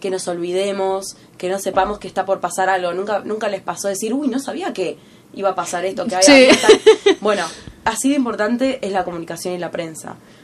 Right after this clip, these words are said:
Speaker 1: Para mí es algo esencial. Nosotros, eh, la, en prensa siempre trabajamos muy mano a mano con marketing. El marketing es algo esencial también.
Speaker 2: Mm.
Speaker 1: En todo, en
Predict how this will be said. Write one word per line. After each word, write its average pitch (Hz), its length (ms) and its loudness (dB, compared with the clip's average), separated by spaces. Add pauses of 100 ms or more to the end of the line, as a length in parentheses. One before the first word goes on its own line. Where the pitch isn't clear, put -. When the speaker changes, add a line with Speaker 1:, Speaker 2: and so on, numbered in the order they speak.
(200)
Speaker 1:
Para 185 220 0
mí 262 320 -2
es 214 160 -6
algo 220 200 -2
esencial. 175 760 -4 (300)
Nosotros, 196 520 -4
eh, - 480 -10
la, 185 240 -4
en 175 140 -8
prensa 214 300 -2
siempre 196 240 -6
trabajamos 185 380 -6
muy 180 200 -6
mano 180 400 -4
a 165 40 -4
mano 185 260 -2
con 165 160 -6
marketing. 180 480 -4
El 156 80 -10
marketing 175 400 -8
es 160 140 -14
algo 165 140 -8
esencial 165 520 -6
también. 160 420 -14 (160)
Speaker 2:
Mm. 214 200 -2
Speaker 1:
En 180 160 -6
todo, 208 360 -2
en 170 220 -6